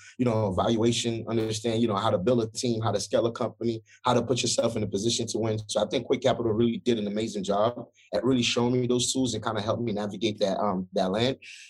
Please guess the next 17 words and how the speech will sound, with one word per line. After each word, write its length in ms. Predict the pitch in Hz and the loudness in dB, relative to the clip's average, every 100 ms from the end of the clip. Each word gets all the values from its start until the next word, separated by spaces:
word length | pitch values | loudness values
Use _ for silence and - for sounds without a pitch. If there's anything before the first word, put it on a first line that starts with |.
| - | 0
But 120 | 139 | 4
it 80 | 165 | 6
was 140 | 170 | 4
really 160 | 147 151 | 2 0
tough 240 | - 147 | 0 -2
in 60 | 143 | 0
the 60 | 123 | -2
beginning, 440 | 110 131 123 123 | 0 0 0 0
raising 220 | 120 113 | 0 0
venture 240 | 117 113 - | -4 -6 -2
capital, 360 | 110 104 110 | -2 0 -4
going 300 | 107 110 117 | -4 -2 -2
to 60 | 104 | -2
pitch 200 | 117 - | -4 -4
competition. 540 | 104 98 - 104 107 | -6 -6 -6 -4 -2
I 80 | 104 | 0
mean, 320 | 110 107 95 | 0 0 -2